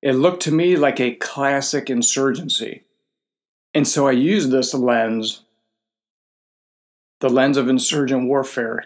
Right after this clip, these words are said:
to analyze Bitcoin more deeply. I would argue that if you don't look at it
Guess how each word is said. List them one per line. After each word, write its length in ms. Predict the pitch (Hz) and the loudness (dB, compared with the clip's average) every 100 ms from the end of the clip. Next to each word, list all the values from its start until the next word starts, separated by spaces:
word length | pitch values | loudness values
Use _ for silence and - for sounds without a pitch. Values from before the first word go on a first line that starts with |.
| - | -8
to 180 | 143 | -6
analyze 640 | 147 131 139 147 - 139 123 | -2 0 2 0 -2 -4 -6
Bitcoin 480 | 113 135 - 139 127 | -6 -8 -2 0 2
more 220 | 127 123 | 2 0
deeply. 580 | 113 123 120 123 120 - _ _ _ _ _ _ - | 0 -2 -2 -4 -10 -14 _ _ _ _ _ _ -4
I 120 | 151 | 0
would 180 | 139 135 | 2 2
argue 500 | 139 143 147 123 113 | 2 2 2 2 2
that 120 | 120 | 0
if 160 | 113 143 | -2 -2
you 160 | 127 | -2
don't 320 | 113 147 151 147 | 2 2 2 0
look 200 | 156 151 | 0 2
at 120 | 135 | 0
it 260 | 131 - | 0 -4